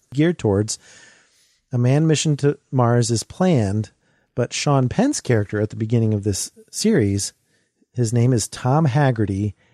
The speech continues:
and for some reason he has been removed as the mission commander of this expedition to Mars, and it's not clear why. And this is one thing that I have to say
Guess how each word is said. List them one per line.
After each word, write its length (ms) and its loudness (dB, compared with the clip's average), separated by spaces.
and 120 2
for 120 -2
some 420 -2
reason 460 0
he 200 -2
has 200 -2
been 160 0
removed 800 0
as 280 0
the 80 -4
mission 360 -2
commander 720 -2
of 380 -2
this 220 -2
expedition 580 -6
to 120 -8
Mars, 320 -6
and 140 2
it's 160 0
not 260 2
clear 260 2
why. 400 -4
And 220 0
this 180 0
is 100 -2
one 160 -2
thing 160 0
that 100 2
I 40 2
have 120 0
to 80 -12
say 340 0